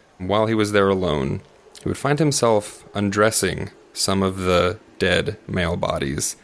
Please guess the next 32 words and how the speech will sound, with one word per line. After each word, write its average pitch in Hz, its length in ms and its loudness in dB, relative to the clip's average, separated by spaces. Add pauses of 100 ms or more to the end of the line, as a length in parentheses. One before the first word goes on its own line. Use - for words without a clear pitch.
(280)
Um, 92 260 -6
he 98 100 -4
would 95 180 -6
talk - 360 -2
to 139 100 0
them, 123 480 2
he 107 180 -10
would - 220 -12
caress 101 480 0
them 98 320 2
and 80 80 -4
hug 107 420 -2
them, 101 420 2 (360)
and 87 260 -6
at - 100 -4
some 117 300 0
points 104 340 0
it 95 120 -6
said 95 320 0
that - 140 -6
he 90 180 -4
would 85 440 -2
attempt - 640 -6 (160)
to 67 560 -6 (300)
have - 260 -6
sex - 480 -4 (160)
with - 400 -8
some - 180 -6
of - 120 -8
these 82 180 -4
dead - 180 -4
bodies. - 480 -6